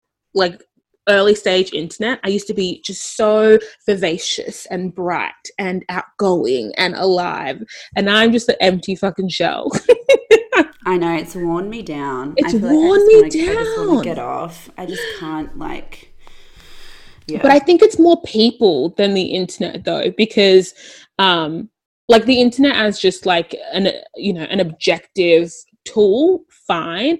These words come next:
Speaker 1: but it's the people and the interactions I see that really just, like, whoa. <laughs> I'm like, "Wow, we're still doing
Speaker 2: It's,
Speaker 1: this?"
Speaker 2: I think it's given everyone the idea that, like,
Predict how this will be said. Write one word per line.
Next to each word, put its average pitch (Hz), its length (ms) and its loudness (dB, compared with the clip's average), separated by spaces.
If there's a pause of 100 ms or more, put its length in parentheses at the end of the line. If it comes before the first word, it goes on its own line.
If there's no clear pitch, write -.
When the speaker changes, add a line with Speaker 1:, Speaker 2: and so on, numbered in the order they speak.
(360)
Speaker 1:
but 220 100 6
it's 214 200 2
the 220 100 -4
people 240 540 0
and 226 160 2
the 214 120 0
interactions 180 760 -4
I 202 140 2
see 220 340 0
that - 200 -8
really 185 560 4
just, - 360 -6
like, 135 320 -6 (500)
whoa. 165 640 -6
<laughs> - 60 -10 (800)
I'm 214 40 -2
like, 220 120 -4
"Wow, 262 220 -2
we're 254 100 2
still 320 260 2
doing 180 320 0
Speaker 2:
It's, 233 60 0
Speaker 1:
this?" 311 120 2
Speaker 2:
I 320 60 4
think 359 220 -2
it's 494 140 -6
given 302 380 -4
everyone 233 560 -8
the 220 100 -10
idea 180 400 -6
that, 175 160 -8
like, 160 240 -8